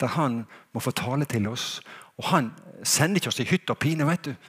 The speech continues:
Han vet hva forsamling er for noe. Så det er ikke med. Men han vil at jeg skal ha et personlig forhold til kallet. Og krysse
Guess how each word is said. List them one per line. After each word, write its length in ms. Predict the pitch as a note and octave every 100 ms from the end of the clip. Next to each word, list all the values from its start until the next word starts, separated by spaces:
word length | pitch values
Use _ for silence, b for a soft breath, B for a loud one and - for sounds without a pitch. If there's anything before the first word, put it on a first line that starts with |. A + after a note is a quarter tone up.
| B
Han 120 | C3
vet 200 | D3 C#3 -
hva 80 | C#3
forsamling 460 | B2 D#3+ C3+ A#2
er 80 | A2+
for 100 | A#2
noe. 280 | A2+ - C3+ B B
Så 120 | -
det 80 | D#3+
er 60 | D#3
ikke 100 | C#3
med. 280 | D3+ C3 B B -
Men 120 | D#3
han 140 | E3 -
vil 260 | E3 F3
at 80 | C#3
jeg 120 | D3
skal 140 | - C3
ha 100 | D3+
et 100 | -
personlig 760 | C#3+ - - A#3 C#3 G#2+ A2+ E3 -
forhold 580 | - - C#3+ D3 C3+ D3+ B B -
til 160 | - A2 -
kallet. 440 | - A#2+ G#2+ A#2 - - _ _ _ _ _ _ _ _ _ _ _ _ - -
Og 140 | B2 -
krysse 400 | C#3 C#3 -